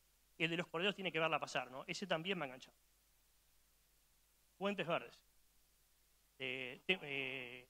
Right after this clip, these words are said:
treinta kilos, mucha semilla, sí, mucha semilla. Para que sea un puente verde realmente polenta. Si le vamos a sacar carne, además de proteger el suelo, tiene que tener volumen. A los cuarenta y cinco días, ese avión generó esto. Costó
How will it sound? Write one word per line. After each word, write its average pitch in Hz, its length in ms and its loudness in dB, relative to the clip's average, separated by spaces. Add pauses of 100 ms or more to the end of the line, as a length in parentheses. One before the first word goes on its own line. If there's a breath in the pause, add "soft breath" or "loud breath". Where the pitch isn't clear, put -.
treinta 202 280 6
kilos, 185 300 0
mucha 214 300 6
semilla, 156 320 -2
sí, 175 180 -2
mucha 180 220 0
semilla. 147 280 -4
Para 143 100 -6
que 139 60 -6
sea 190 60 0
un 170 60 -8
puente 185 260 6
verde 180 240 10
realmente 170 580 8 (360)
polenta. 160 460 8
Si - 120 -8
le 139 80 0
vamos 170 160 6
a 170 60 -8
sacar 196 180 4
carne, 196 300 10
además 143 200 -2
de 175 40 -2
proteger 190 260 0
el 190 80 -8
suelo, 226 300 0
tiene 165 160 -4
que 190 80 -2
tener 165 180 -2
volumen. 185 380 0 (1500)
A 160 60 6
los 165 80 4
cuarenta 165 200 4
y 170 40 -6
cinco 240 160 0
días, 240 240 2 (120)
ese 220 200 -2
avión 240 340 0
generó 180 280 0
esto. - 180 -4 (840)
Costó 190 560 0